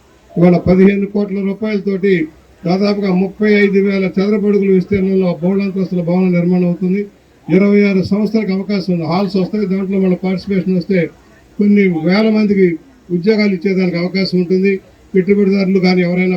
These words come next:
పారిశ్రామికవేత్తలు ఒక కోటి రూపాయల దగ్గర నుంచి పది కోట్ల రూపాయల దాకా పెట్టుబడి వేస్తే కలెక్టర్ గారి సారథ్యంలో బ్యాంకర్స్ తోటి కూడా మాట్లాడి ఇన్ఫ్రాస్ట్రక్చర్ క్రియేట్ చేసి ఇక్కడ నీటి వసతి కానీ, కరెంటు వసతి కానీ,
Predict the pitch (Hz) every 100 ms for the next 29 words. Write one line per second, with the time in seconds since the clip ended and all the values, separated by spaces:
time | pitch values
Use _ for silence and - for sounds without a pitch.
0 | 170 175 180 185 175 160 160 160 - 190
1 | 190 202 180 196 180 180 180 180 196 190
2 | - _ _ - 190 196 214 202 208 202
3 | 180 196 190 185 175 180 190 190 185 170
4 | 214 208 190 180 190 190 156 185 185 180
5 | 190 170 156 - _ - 156 196 202 190
6 | 202 180 185 180 185 185 190 196 202 190
7 | 185 196 190 196 185 180 185 180 190 165
8 | 180 190 208 - - _ - 180 185 170
9 | 208 220 202 196 185 185 190 202 220 -
10 | _ _ - 175 208 214 202 185 190 190
11 | 190